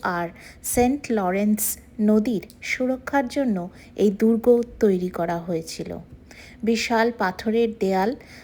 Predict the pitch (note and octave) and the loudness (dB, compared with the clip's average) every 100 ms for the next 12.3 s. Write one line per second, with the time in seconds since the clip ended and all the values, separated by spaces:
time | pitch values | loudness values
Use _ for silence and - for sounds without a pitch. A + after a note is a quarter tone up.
0 | - - G3 G3 G3 G#3+ C4+ - - F#3+ | -8 0 0 2 0 -2 -6 -8 -4 -2
1 | F#3 - - - B3+ B3 B3 - D4 D4+ | -2 -6 -20 -6 0 2 0 -2 -2 -4
2 | - - - - - - - A#3 A#3 B3+ | -12 -20 -20 -20 -18 -10 -6 -2 -2 0
3 | C#4 - - - - - - A3+ A3+ A#3 | -2 -6 -14 -16 -20 -10 -6 -2 -2 -2
4 | - B3 F3+ - D#3+ - - - - - | -2 -2 -2 -6 -6 -6 -14 -20 -16 -10
5 | G3 - C4+ B3+ - - - - G3+ G3 | -8 -4 -2 0 -2 -8 -16 -4 -2 -2
6 | G3+ F#3+ A3 G#3+ G#3+ - A#3 A3+ - F#3 | -6 -6 -2 -2 -2 -4 -4 -6 -8 -6
7 | E3+ - - - - - F3+ E3+ E3 E3 | -8 -10 -20 -20 -20 -4 -4 -2 -6 -6
8 | D#3+ D#3 F2 - - - - - G#3+ A3 | -8 -8 -12 -18 -20 -20 -20 0 2 2
9 | - B3+ B3 C4+ C#4 C#4 D#4 D#4 C4 G3+ | 0 -2 0 2 2 0 -2 -2 -2 -4
10 | G3+ - - - A#3+ A#3+ A#3 B3 - C4+ | -6 -14 -10 -2 0 0 -2 -4 -2 -2
11 | C#4 C4 C#4+ C4 - G#3+ A3 - A3+ G3+ | -2 -4 -4 -4 -6 -4 -4 -2 -4 -4
12 | E3+ D#3 | -6 -10